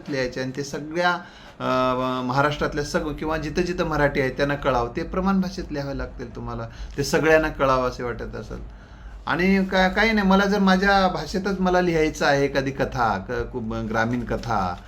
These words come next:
अ, तर मी माझ्या भाषेतच लिहिल, ज्याला कळून घ्यायचं असेल तर कळून घ्या, नसेल तर बसा, असं ते असू शकते उदाहरण,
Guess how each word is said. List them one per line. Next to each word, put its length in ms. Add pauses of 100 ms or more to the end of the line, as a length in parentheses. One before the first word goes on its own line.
(480)
अ, 240
तर 60
मी 220
माझ्या 280
भाषेतच 480
लिहिल, 280
ज्याला 200
कळून 320
घ्यायचं 280
असेल 240
तर 60
कळून 280
घ्या, 140
नसेल 300
तर 120
बसा, 500
असं 220
ते 200
असू 240
शकते 320
उदाहरण, 360